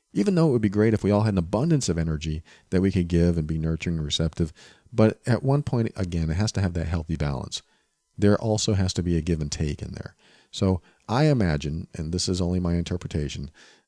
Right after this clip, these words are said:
that what happened here is that there was only, uh, take, take, take, at least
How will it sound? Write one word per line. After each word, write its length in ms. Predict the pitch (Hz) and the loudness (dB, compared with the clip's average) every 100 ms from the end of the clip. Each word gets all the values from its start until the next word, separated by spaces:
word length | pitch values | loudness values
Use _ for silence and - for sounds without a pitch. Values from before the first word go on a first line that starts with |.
| - | -2
that 120 | 98 | 0
what 140 | 101 | 0
happened 440 | - 127 131 98 78 | -2 -2 -2 -4 -4
here 300 | 73 69 - - - _ - | -4 -6 -8 -18 -20 _ -2
is 180 | 95 92 | -2 2
that 240 | 92 85 | 2 2
there 100 | 95 | 2
was 200 | 92 98 | 2 2
only, 560 | 101 110 107 101 90 - _ | 2 2 4 4 2 0 _
uh, 300 | 82 80 73 - | -6 -4 -4 -6
take, 300 | - 87 - | -4 -4 -2
take, 260 | 82 73 | -2 -2
take, 340 | - 95 - - 104 | -6 -10 -12 -4 0
at 80 | |
least 200 | 120 120 | 2 2